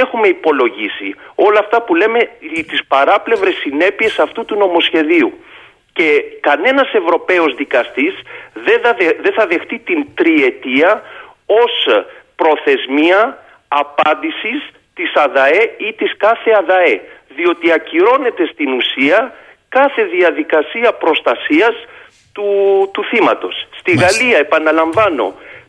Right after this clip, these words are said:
Speaker 1: στη χειρότερη περίπτωση σε οκτώ μήνες έχει ενημερωθεί ο πολίτης αν υπήρξε παράνομη υποκλοπή.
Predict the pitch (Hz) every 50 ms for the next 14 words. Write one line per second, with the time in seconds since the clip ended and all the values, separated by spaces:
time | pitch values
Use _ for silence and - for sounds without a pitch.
0 | _ _ _ - - - - 190 175 - - 160 175 180 233 262 254 - 208 190
1 | 170 170 - - 156 165 196 220 220 - - 160 139 - - 135 127 - 160 147
2 | 139 139 127 - - - - 220 196 160 139 135 139 147 160 196 233 254 - -
3 | - - _ - 214 233 247 240 - - - 180 165 156 156 147 143 143 135 135
4 | 131 131 - - 208 208 175 143 - - 135 123 117 117 131 135 - 208 214 -
5 | - - - - - - - - - _ - 190 226 247 233 208 190 - - 196
6 | 208 202 208 - - - 247 247 254 - - - - 170 165 160 160 160 175 180
7 | 196 208 208 208 220 226 233 240 233 - - - 185 180 - 180 175 170 170 -
8 | 214 190 143